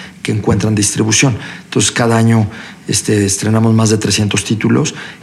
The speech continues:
cada año hay más presencia de cinematografía nacional y de películas mexicanas que les va bien,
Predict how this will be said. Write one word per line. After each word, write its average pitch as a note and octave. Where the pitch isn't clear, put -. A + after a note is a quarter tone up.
cada A#2+
año A#2
hay A2+
más A2+
presencia A#2
de A2+
cinematografía G#2
nacional G#2+
y A#2
de G#2+
películas A2
mexicanas A2+
que A2+
les G2+
va G#2+
bien, G#2+